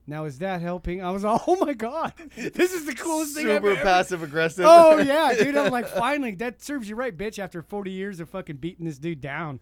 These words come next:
Speaker 1: You know, 'cause the guy always had, like, the best Christmas lights and the best shit. You
Speaker 2: Well,
Speaker 1: know what I
Speaker 2: not
Speaker 1: mean?
Speaker 2: that, but,
Speaker 1: But then this bitch is just
Speaker 2: okay,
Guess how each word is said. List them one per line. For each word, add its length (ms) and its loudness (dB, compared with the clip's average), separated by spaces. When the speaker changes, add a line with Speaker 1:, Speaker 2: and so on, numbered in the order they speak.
Speaker 1:
You 120 -8
know, 60 -8
'cause 120 -10
the 80 -8
guy 220 -6
always 280 -4
had, 160 -8
like, 140 -12
the 80 -18
best 320 -16
Christmas 460 -14
lights 460 -12
and 100 -12
the 40 -14
best 280 -10
shit. 280 -10
You 100 -6
Speaker 2:
Well, 80 -2
Speaker 1:
know 40 0
what 80 0
I 40 -2
Speaker 2:
not 80 0
Speaker 1:
mean? 0 -
Speaker 2:
that, 120 -10
but, 100 -8
Speaker 1:
But 120 -6
then 140 -2
this 120 -4
bitch 220 -12
is 120 -14
just 160 -12
Speaker 2:
okay, 220 0